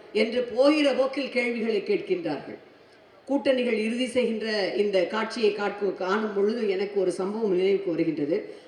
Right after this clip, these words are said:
அப்பொழுது, அஹ், அதிமுகவிலே இருந்து விலகிய ஐயா அவர்கள் எஸ் டி சோமசுந்தரம் அவர்கள், அஹ், அதிமுகவில் இருந்து விலகி நமது கழகம் என்ற ஒரு கட்சியை தொடங்கினார்.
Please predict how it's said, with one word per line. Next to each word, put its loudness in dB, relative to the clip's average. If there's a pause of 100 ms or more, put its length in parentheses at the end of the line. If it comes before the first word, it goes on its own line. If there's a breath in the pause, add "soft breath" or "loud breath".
அப்பொழுது, 2 (520 loud breath)
அஹ், -2 (120)
அதிமுகவிலே 0
இருந்து -2
விலகிய 4
ஐயா 6
அவர்கள் 2
எஸ் 2
டி -2
சோமசுந்தரம் 0
அவர்கள், -2 (640 loud breath)
அஹ், 2 (120)
அதிமுகவில் 4
இருந்து 6
விலகி 6 (280)
நமது 2
கழகம் 4
என்ற -2
ஒரு 2
கட்சியை 2
தொடங்கினார். 2